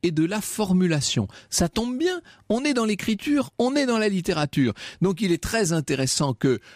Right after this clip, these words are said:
le personnage, le psychologue de l'affaire, celui qui mène l'enquête et celui qui emmène le lecteur par la main, soit un amoureux des mots et du langage. Ça tombe très bien.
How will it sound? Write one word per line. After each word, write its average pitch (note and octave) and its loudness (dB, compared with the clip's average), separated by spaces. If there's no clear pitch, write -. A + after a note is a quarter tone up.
le A#2+ 2
personnage, D#3 -2
le A#2+ 2
psychologue D3 -2
de A#2 0
l'affaire, D#3+ -2
celui C3+ -2
qui C3 -2
mène F#3+ 0
l'enquête D#3 -2
et G2+ 0
celui A#2 0
qui B2 -2
emmène D3+ 0
le A#2 2
lecteur C3 -4
par F#2+ -2
la F2 0
main, D#3 0
soit D#3+ 0
un B2+ 0
amoureux D3 2
des A2+ 0
mots C3+ 0
et A2+ 0
du C#3 0
langage. B2 0
Ça F#2 -2
tombe D#3 -2
très - -2
bien. F#2+ 0